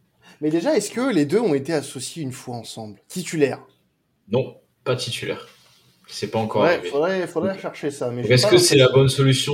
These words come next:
Speaker 2: de lancer ça en demi-finale retour, euh, <laughs> européenne ? Je suis pas sûr non plus.
Speaker 1: Écoute, est-ce qu'on serait étonné ?
Speaker 2: On
Speaker 1: Non.
Speaker 2: joue Lorient bientôt, ouais, pourquoi pas, euh, voilà.
Speaker 1: Oui, mais bon, même Lorient, faut pas faire de test en soi.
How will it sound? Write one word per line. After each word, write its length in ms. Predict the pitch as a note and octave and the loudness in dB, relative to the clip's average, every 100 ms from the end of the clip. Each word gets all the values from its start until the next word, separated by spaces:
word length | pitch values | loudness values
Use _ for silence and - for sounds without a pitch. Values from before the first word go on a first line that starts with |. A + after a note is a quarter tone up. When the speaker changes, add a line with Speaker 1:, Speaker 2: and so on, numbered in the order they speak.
| C#3 | -2
Speaker 2:
de 140 | A#2+ | 0
lancer 340 | A2+ A2+ - A#2+ | 0 0 -2 -2
ça 160 | - | 0
en 200 | B2+ A2 | 0 0
demi-finale 520 | G2+ A#2 A#2+ - A#2 | -2 -4 -4 -2 0
retour, 600 | A2 A#2 A#2 C3 B2 G#2 G2 | 0 0 -2 -2 0 0 -2
euh, 80 | |
<laughs> 1080 | F#2+ - B2 - B2+ - - - - - _ A2 | -6 -4 -4 -2 -4 -4 -14 -14 -16 -20 _ 0
européenne ? 400 | A2 A2 C3 C3 | 2 2 2 0
Je 80 | |
suis 80 | - | -4
pas 120 | G#2+ - | -8 -6
sûr 180 | - | -4
non 120 | A#2 A#2 | -4 -6
plus. 300 | - - - | -10 -18 -6
Speaker 1:
Écoute, 420 | D3+ D3 E3+ D#3 | -4 0 -2 -2
est-ce 180 | D3+ C#3+ | -2 -4
qu'on 120 | E3+ D3+ | -4 -4
serait 400 | - E3 E3+ - | 0 0 0 0
étonné ? 600 | C#3 C3+ C3+ B2+ A2 - _ _ _ - | -2 0 0 0 -4 -8 _ _ _ -4
Speaker 2:
On 60 | B2 | 2
Speaker 1:
Non. 20 | B2 | 6
Speaker 2:
joue 60 | |
Lorient 300 | G#3+ A#3 G#3+ | 6 6 4
bientôt, 360 | B2 A2+ C3 A2+ | 4 2 2 2
ouais, 120 | G2 | 0
pourquoi 240 | - - G#2+ | -2 -8 -2
pas, 220 | A2 G#2+ | 2 2
euh, 240 | G2+ F#2+ | 2 -2
voilà. 320 | A2 G3 B2+ - _ - - - | -4 -6 -10 -16 _ -20 -20 -6
Speaker 1:
Oui, 220 | C#3+ D#3 | 4 6
mais 100 | D3 | 8
bon, 140 | C#3+ C#3+ | 8 6
même 160 | C#3 | 4
Lorient, 320 | C3+ C#3+ F#3 D#3+ | 4 4 4 0
faut 120 | B2+ | -2
pas 120 | B2 | -4
faire 160 | B2 A2+ | -4 -6
de 80 | |
test 240 | B2 E3 C3+ | -6 -8 -8
en 80 | A2+ | -12
soi. 160 | A2+ | -14